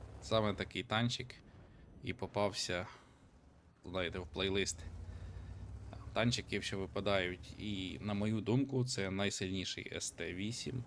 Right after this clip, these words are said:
не тільки серед преміум, а й взагалі прокачуваних, який має дуже імбовий барабанчик з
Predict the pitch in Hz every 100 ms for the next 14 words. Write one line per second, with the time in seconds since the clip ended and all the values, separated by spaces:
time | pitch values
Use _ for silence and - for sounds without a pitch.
0 | - - - - 92 - 104 - - -
1 | - 85 - 87 90 87 73 87 87 95
2 | 90 87 - - 98 117 123 110 95 -
3 | - - - - - - - - 101 -
4 | 101 95 87 87 101 95 95 92 87 90
5 | 87 87 92 110 127 127 110 - - -
6 | 87